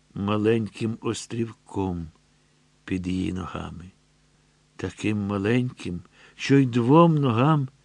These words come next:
місця на ньому не вистачало. «А я думаю, хто ж то так біжить навстріч,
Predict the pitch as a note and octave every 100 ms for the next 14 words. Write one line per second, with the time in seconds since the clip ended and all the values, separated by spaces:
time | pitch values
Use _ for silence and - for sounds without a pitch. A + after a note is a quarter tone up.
0 | _ _ _ _ F#2+ G2 C3 - - -
1 | B2+ B2 A2 G#2 G#2+ G#2+ - _ _ -
2 | E2+ E2+ F#2 - E2 - - D#2+ D#2+ -
3 | _ _ _ _ _ _ _ _ - A#2+
4 | B2+ C#3+ C3+ D#3 D3 D3 C#3 - - C#3+
5 | F#3+ - - - F3 E3+ E3 D3+ C3+ C#3+
6 | A#2+ D#3 D#3 C3+ B2+ - B2 B2 D#3 C#3
7 | -